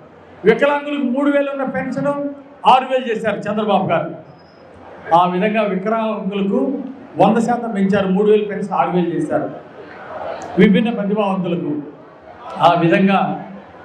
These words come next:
సంక్షేమ పథకాలు, సూపర్ సిక్స్ పథకాలు అమలు చేయడంలో చంద్రబాబు గారు దేశంలో ఆదర్శమయ్యారు.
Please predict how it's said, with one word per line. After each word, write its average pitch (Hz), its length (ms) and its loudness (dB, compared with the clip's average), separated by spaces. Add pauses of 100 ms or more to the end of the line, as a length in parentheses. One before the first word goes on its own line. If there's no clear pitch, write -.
(420)
సంక్షేమ 226 680 4
పథకాలు, 208 580 0 (640)
సూపర్ 240 420 2
సిక్స్ - 320 -6
పథకాలు 220 480 2 (600)
అమలు 247 320 6
చేయడంలో 233 360 0
చంద్రబాబు 233 600 0
గారు 226 160 0 (140)
దేశంలో 254 300 0
ఆదర్శమయ్యారు. 254 720 2